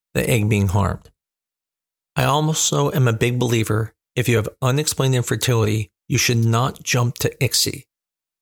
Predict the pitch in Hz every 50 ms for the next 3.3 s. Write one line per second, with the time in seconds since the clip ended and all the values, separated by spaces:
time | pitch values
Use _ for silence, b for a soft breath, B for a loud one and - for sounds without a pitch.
0 | _ - - 113 120 117 107 - 135 156 151 - 180 175 170 - 170 147 131 123
1 | - - - - 123 117 127 143 156 156 139 123 120 117 113 110 - - 110 -
2 | - 117 117 120 117 - - - 123 120 123 117 113 - 113 107 - 123 113 110
3 | 110 - 104 104 113 -